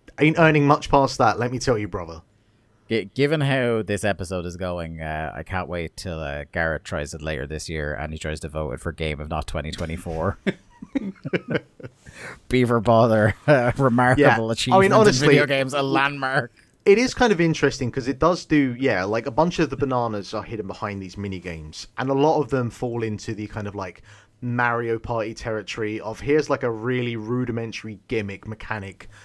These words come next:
Speaker 1: that we've kind of bolted on. 'Cause, like,
Speaker 2: Yeah.
Speaker 1: you'll have one where, um, you have snakes that are rotating fucking discs or whatever, and you have to feed them melons, which is a sentence. And, like, you,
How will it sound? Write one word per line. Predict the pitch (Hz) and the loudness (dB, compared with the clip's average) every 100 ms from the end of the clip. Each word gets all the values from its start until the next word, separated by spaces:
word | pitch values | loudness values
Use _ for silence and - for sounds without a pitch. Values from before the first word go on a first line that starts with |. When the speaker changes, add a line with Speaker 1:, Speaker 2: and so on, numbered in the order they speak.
| - _ | -20 _
Speaker 1:
that | 127 | -4
we've | 113 117 | -2 -4
kind | - 123 | -6 -8
of | 98 | -4
bolted | 117 104 107 | -4 -4 -4
on. | 101 101 98 - - | -4 -6 -10 -16 -2
'Cause, | 165 | 0
like, | 180 180 - 127 | 0 -2 -8 -18
Speaker 2:
Yeah. | 120 - | -18 -4
Speaker 1:
you'll | 196 165 | 0 2
have | 214 202 | 2 0
one | 202 175 156 | -2 -2 -2
where, | 160 147 139 131 | 0 0 0 -2
um, | 135 131 127 123 120 _ - _ | -4 -2 -4 -8 -12 _ -20 _
you | 147 139 | -8 -6
have | 120 135 127 - | -4 -6 -6 -10
snakes | - - 160 139 131 - - - 123 | -10 -8 -4 -6 -6 -12 -12 -12 -6
that | 123 | -6
are | 123 120 | -4 -6
rotating | 113 123 120 - 131 120 113 107 | -6 -6 -8 -8 -10 -10 -10 -12
fucking | 104 120 - 110 98 | -12 -14 -12 -12 -8
discs | 113 104 - - | -6 -6 -10 -10
or | 113 | -10
whatever, | 98 92 87 | -10 -10 -12
and | 85 104 | -12 -12
you | |
have | 107 | -12
to | - | -14
feed | - 120 104 | -10 -10 -8
them | 101 | -8
melons, | 107 98 85 80 - - - | -8 -8 -10 -14 -16 -18 -16
which | - 98 | -18 -16
is | 92 | -16
a | 92 | -12
sentence. | 107 82 78 - - - - - - _ | -10 -10 -12 -16 -16 -18 -20 -20 -20 _
And, | 139 139 135 | 0 2 2
like, | 139 - - _ _ _ | 0 -2 -12 _ _ _
you, | 170 151 160 160 156 | -2 2 4 4 0